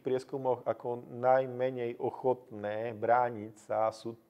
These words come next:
ukrajinské etniká, ktoré žijú na západe Ukrajiny. Práve preto, že tí, tí samotní Rusi, e,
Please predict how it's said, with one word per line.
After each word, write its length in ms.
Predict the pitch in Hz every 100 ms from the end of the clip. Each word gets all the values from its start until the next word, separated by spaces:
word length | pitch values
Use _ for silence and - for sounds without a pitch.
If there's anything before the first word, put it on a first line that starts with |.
| _ -
ukrajinské 1080 | 113 120 120 - 120 120 - - 117 113 113
etniká, 560 | 110 - 120 120 113
ktoré 480 | 113 - 113 107 110
žijú 420 | 107 110 107 107 110 - _
na 160 | 123 127
západe 800 | 113 120 123 120 135 123 101 101
Ukrajiny. 640 | 101 - 104 101 101 117
Práve 320 | 120 139 143 123
preto, 340 | 117 113 113 107
že 100 | 104
tí, 320 | - 117 117 - - _ _
tí 160 | - 120
samotní 480 | 143 135 135 135 123
Rusi, 480 | 120 120 117
e, 0 | 113